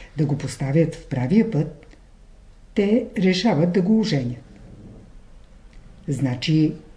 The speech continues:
жената ще го оправи. Как може жената да оправи мъжа? Чрез качествата, които носи в себе си.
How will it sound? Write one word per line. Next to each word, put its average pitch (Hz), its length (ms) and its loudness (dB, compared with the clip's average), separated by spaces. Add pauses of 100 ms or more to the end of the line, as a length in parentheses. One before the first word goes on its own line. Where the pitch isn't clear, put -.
(200)
жената 135 560 2
ще 170 200 2
го 147 140 0
оправи. 123 420 -6 (1800)
Как 262 220 4
може 147 300 6
жената 147 460 4
да 202 100 2
оправи 143 380 2
мъжа? 123 340 0 (1800)
Чрез 127 360 -2
качествата, 156 840 0
които 139 320 -2
носи 147 280 2
в 175 60 -4
себе 175 320 -2
си. - 240 -16